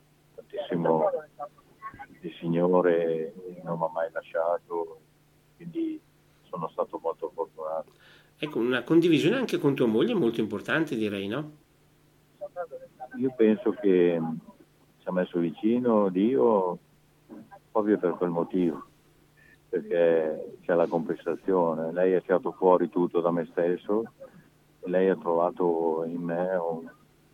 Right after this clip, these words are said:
Speaker 1: una ispirazione anche per la sua vita.
Speaker 2: Diciamo, se vogliamo usare questa espressione, avete fatto una squadra vincente, insomma, dai.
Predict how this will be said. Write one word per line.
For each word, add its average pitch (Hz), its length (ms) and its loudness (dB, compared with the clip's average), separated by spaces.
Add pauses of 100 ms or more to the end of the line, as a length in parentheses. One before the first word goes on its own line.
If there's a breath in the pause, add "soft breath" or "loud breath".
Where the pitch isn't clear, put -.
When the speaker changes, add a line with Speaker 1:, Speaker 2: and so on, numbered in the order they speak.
Speaker 1:
una 85 320 -4
ispirazione 85 600 -6
anche 82 200 -6
per 82 140 -4
la 80 140 -2
sua 78 140 -6
vita. 85 200 -8 (320 loud breath)
Speaker 2:
Diciamo, 160 540 -2
se 113 180 -8
vogliamo 135 220 0
usare 131 180 0
questa 139 200 -4
espressione, 127 440 -2
avete 123 160 -2
fatto 117 200 -6
una 120 100 0
squadra 113 320 0
vincente, 117 480 -2
insomma, 98 340 -8
dai. 107 280 -6